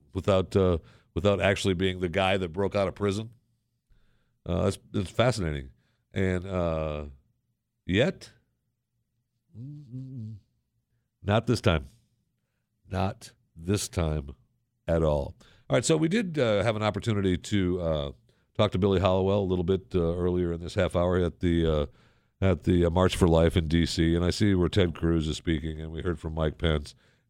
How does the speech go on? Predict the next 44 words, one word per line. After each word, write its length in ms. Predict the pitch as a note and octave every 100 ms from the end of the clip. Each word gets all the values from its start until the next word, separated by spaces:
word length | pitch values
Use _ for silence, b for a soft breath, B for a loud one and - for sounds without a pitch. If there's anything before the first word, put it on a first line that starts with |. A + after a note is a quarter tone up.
| -
And, 360 | F#2 F2 D#2+
uh, 220 | E2 E2 F#2
you 120 | A#2
know, 80 | A2+
it's 120 | G2
kind 160 | A2+
of 60 | G#2+
exciting. 320 | G2 G2 F2+
I 120 | G2+
hope 280 | G#2+ E3+ F3
that 160 | D3 -
there's 240 | G#2+ F#2+
not 180 | G#2+ G2+
any, 340 | F#2 F2 D#2 C2 b b b b -
uh, 340 | F#2 F2+ E2+
and 180 | F2+ G#2+
not 160 | A2 G2+
any 100 | F2+
big 220 | F#2+ F#2
issues, 720 | G2 G2 - G#2+ A2 A2 F#2+
uh, 140 | F2
with, 260 | E2+ E2+ D2+
uh, 100 | E2+
demonstrators, 760 | D#2+ F2+ F#2+ - G2 G2+ G#2+ - b b b
because, 480 | G#2+ G#2 A2 G2+ F#2
uh, 300 | G2 G2 G2 -
they 100 | G#2
definitely 360 | A#2 C3+ G#2+ F2
could 240 | B2 G2+
be, 180 | E2+ F#2
although 260 | F#2+ G#2
I, 160 | G#2+ G#2 G2+
I'm 100 | G#2
hoping 440 | F#2+ C#3+ C3 G#2+
that 260 | G2 F#2 E2
the, 480 | F2+ E2 D#2 D2 C#2+ - -
uh, 160 | D#2
March 280 | D2 F2 E2+
for 120 | -
Life 260 | D#2+ E2 F#2
people 440 | - G#2 B2 B2 - B B
just 220 | F#2+ F#2+
kind 240 | - F2 E2
of 440 | D#2 D2 C#2 B1+